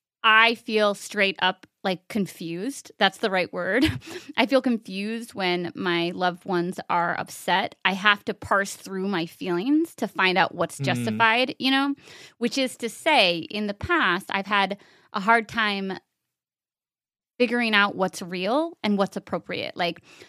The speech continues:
Speaker 1: am I overreacting to my partner's discomfort and unhappiness, or are they actually taking it out on me in a bad way? Do you know what I mean? Like,
Speaker 2: Mm.
Speaker 1: like, trying to,
Speaker 2: Mm.
Speaker 1: I think moving through that, through that healing process can be,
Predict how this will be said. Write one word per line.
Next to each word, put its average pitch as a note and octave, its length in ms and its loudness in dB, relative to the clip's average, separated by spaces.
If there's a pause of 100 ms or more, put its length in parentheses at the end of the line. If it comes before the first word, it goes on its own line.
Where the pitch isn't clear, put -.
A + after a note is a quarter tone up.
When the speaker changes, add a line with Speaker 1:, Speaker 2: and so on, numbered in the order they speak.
(240)
Speaker 1:
am A#3+ 180 4
I A#3 180 6
overreacting A3+ 840 0
to A3 100 -14
my F#3 160 -2
partner's F#3+ 480 -4
discomfort G3 720 -6
and F#3 200 -4 (160)
unhappiness, A3 880 -2 (300)
or B3 540 4
are G3+ 140 4
they A#3 440 2
actually B3 560 2
taking A3 400 -2
it F#3+ 120 -4
out A3+ 220 4
on E3+ 200 2
me E3 220 -4
in F3 120 -2
a E3+ 60 -4
bad E3+ 320 -4
way? E3+ 340 -10 (200)
Do B3 80 2
you C#4 60 6
know C#4+ 60 6
what C#4 80 4
I C4+ 60 2
mean? C4+ 140 0
Like, A#3 120 2
Speaker 2:
Mm. A2+ 220 -2
Speaker 1:
like, A3 180 0
trying A#3+ 380 2
to, A3 320 -4
Speaker 2:
Mm. G#3 80 -14 (760)
Speaker 1:
I A#3 80 -2
think A#3+ 220 -2
moving A3+ 500 0
through A3 220 -6
that, G3+ 240 2 (140)
through G#3+ 200 -8
that F#3+ 200 -2
healing G#3+ 420 -6
process C4 480 -2
can A3 200 -2
be, G3+ 460 -6